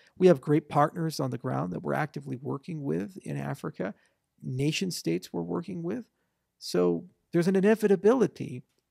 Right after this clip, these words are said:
that we get a shot at the vision of changing the <laughs> lives of billions of people as an ecosystem. And we know the technology is fit for purpose 'cause we built it that way. Everything from the metadata standards to the Prism-based identity standards to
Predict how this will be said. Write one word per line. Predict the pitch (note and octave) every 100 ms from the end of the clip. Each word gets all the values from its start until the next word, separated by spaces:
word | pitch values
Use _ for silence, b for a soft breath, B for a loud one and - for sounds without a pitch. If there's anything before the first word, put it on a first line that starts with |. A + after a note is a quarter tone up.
| -
that | E3+
we | F3+
get | E3
a | D#3
shot | - G3+ G#3 D3+ - _
at | D#3 -
the | C3+
vision | C3 F3+ D#3+ C#3+ B2+ C#3 _ _ -
of | C3+
changing | - D3+ F#3 F3
the | C3+
<laughs> | D3
lives | F3+ D#3 -
of | B2 -
billions | C3 B2+ C#3 C3
of |
people | - C4+ - - - _ _ _ -
as | C3
an | C3+
ecosystem. | B2+ - - - C3 D#3 E3+
And | E3+
we | F3+
know | E3+ G3+
the | F3
technology | - D3+ - C#3+ C#3+ C#3+ D3 D3 D3
is | -
fit | C3+ -
for | D#3
purpose | - G3 - -
'cause | - D#3+
we | G3
built | F3 C#4 -
it | -
that | - -
way. | A3 - - _ _ _ -
Everything | E3 F3 F3+
from | -
the | E3+ D3
metadata | D3+ D3+ D3
standards | C#3 D3+ D3+ D3 C#3 -
to | C3
the | B2+ C3 C3
Prism-based | - D3+ D3 C3+ C3+ B2+
identity | C#3+ D3+ D3 C#3
standards | - C3+ C3 C3+ C#3 C#3 -
to | - B2+